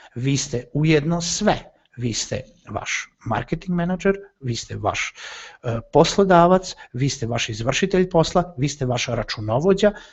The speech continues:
vi ste sve sami sebi. I kada kažemo sve to, onda vam ponekad izgleda da to može biti ovako. Šta se može raditi preko interneta?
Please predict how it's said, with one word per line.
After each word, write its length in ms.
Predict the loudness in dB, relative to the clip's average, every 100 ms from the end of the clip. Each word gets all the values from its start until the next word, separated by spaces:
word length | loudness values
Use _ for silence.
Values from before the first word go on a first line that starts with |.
| _
vi 220 | 0 2
ste 200 | 2 0
sve 500 | -2 0 -2 0 0 -2 _ _ _ _ _
sami 400 | -6 -4 -4 -4
sebi. 420 | 0 6 6 4 -14 _ _ _ _ _ _ -20 -16 -16 -16 -10 -2
I 160 | 0
kada 240 | 4 4 4 2 -18 _ _ -2
kažemo 320 | 0 0 -2
sve 240 | -2 -2
to, 100 | 2
onda 320 | 2 4 4 6 6 2 0
vam 180 | 0 0
ponekad 400 | 2 0 0 -6 -6
izgleda 440 | -6 -2 0 2 0
da 220 | 2 -2
to 200 | -2 -6
može 240 | -4 -4
biti 320 | -6 -8 -12 -14
ovako. 420 | -10 -10 -10 -20 _ _ _ _ -20 -20 -20 -20 -20 _ _ _ -20 -18 -16 -16 -14 -16 -16 -20 _ -2 2 2 0
Šta 200 | 4 4
se 140 | 6 8
može 220 | 8 8
raditi 340 | 8 6 4
preko 280 | -2 -2 -2
interneta? 560 | -4 -6 -10 -12 -14